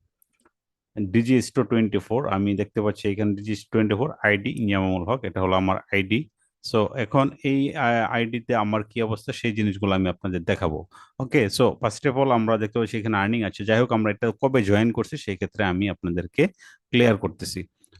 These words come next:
ওকে, so এখন এটা হলো আমার মেইল যেটা দেয়া ছিল, আমি একটু, আহ, ডিজি স্টোর টোয়েন্টি ফোর লিখে সার্চ করলাম। সার্চ করার পর যেটা দেখি, আমি একটু সার্চ করি যাতে ক-, কত তারিখে জয়েন করছি সেই জিনিসটা আমরা দেখতে পারি। এখানে দেখতে পাচ্ছি অনেকগুলো মেইল আছে,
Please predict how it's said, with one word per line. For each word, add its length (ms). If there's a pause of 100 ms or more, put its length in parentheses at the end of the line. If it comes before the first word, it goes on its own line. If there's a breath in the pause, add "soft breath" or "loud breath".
ওকে, 180
so 120
এখন 380
এটা 200
হলো 120
আমার 240
মেইল 500
যেটা 220
দেয়া 240
ছিল, 300
আমি 320
একটু, 400
আহ, 220
ডিজি 360
স্টোর 240
টোয়েন্টি 300
ফোর 180
লিখে 160
সার্চ 380
করলাম। 320 (400 soft breath)
সার্চ 340
করার 300
পর 340
যেটা 340
দেখি, 380
আমি 260
একটু 480
সার্চ 420
করি 220 (100)
যাতে 440
ক-, 320
কত 180
তারিখে 240
জয়েন 280
করছি 240
সেই 220
জিনিসটা 340
আমরা 180
দেখতে 260
পারি। 160 (420 loud breath)
এখানে 180
দেখতে 200
পাচ্ছি 240
অনেকগুলো 400
মেইল 300
আছে, 260